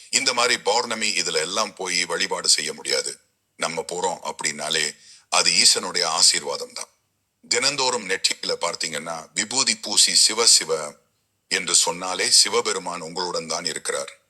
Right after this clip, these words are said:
என்று அர்த்தம். எத்தனை பேர் நம்ம சிவனை வழிபட்டாலுமே நெற்றி நிறைய நீர் பூசுறோம், சிவ சிவன்னு மந்திரம்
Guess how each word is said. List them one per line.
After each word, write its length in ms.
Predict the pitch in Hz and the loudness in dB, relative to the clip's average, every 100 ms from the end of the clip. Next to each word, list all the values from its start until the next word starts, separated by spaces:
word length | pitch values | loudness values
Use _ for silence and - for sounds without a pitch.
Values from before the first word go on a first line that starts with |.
| _ _ _ - | _ _ _ -4
என்று 260 | 82 87 80 | -2 0 -2
அர்த்தம். 360 | 69 - 67 - - - - _ _ | -2 -4 -6 -10 -20 -20 -20 _ _
எத்தனை 380 | 190 220 165 160 | 0 0 2 2
பேர் 200 | 151 143 | 2 -2
நம்ம 200 | 127 104 | -4 2
சிவனை 340 | 90 110 110 104 | 2 2 0 -2
வழிபட்டாலுமே 760 | 82 98 101 90 85 76 69 69 - _ _ _ | -2 -2 -2 -2 -2 -4 -6 -8 -10 _ _ _
நெற்றி 280 | 98 107 123 | 0 2 0
நிறைய 260 | 90 95 92 | 0 0 0
நீர் 240 | 95 110 | 0 -2
பூசுறோம், 440 | - 76 - - - _ _ _ | -2 0 0 0 -12 _ _ _
சிவ 280 | - 101 113 | 4 6 4
சிவன்னு 380 | 117 98 90 90 | 4 2 -4 -6
மந்திரம் 440 | 82 82 95 82 | -6 -4 -4 -6